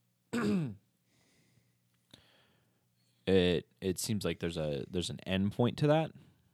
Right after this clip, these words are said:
and I'm not sure if there is an end to addressing my brokenness.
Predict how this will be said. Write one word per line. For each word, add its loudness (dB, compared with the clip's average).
and -2
I'm 2
not 4
sure 10
if -2
there 0
is 0
an -8
end -4
to -4
addressing -4
my -4
brokenness. -6